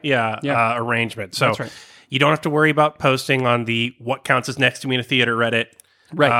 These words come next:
Speaker 1: Uh, we don't have to get into the debate
Speaker 2: Nope.
Speaker 1: of the semantics of that.
Speaker 2: Really
Speaker 1: That,
Speaker 2: shouldn't.
Speaker 1: that old,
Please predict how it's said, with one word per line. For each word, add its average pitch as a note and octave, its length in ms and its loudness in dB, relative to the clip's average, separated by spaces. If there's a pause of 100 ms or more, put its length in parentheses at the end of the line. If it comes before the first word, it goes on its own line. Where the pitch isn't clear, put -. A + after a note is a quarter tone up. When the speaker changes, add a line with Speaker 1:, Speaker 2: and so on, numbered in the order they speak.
(140)
Speaker 1:
Uh, A#2 40 0
we A2+ 100 -4
don't A#2+ 80 0
have A2+ 60 -6
to A#2 60 -4
get B2+ 160 -2
into A#2 120 -8
the A#2+ 100 -8
debate A#2+ 480 0
Speaker 2:
Nope. D3+ 180 2
Speaker 1:
of A#2+ 400 -2
the A2+ 100 -6
semantics A#2+ 600 -2
of B2 140 -4
that. B2+ 260 4
Speaker 2:
Really G3 160 6
Speaker 1:
That, C3 60 2
Speaker 2:
shouldn't. D3+ 260 4
Speaker 1:
that E3 80 6
old, A2+ 340 2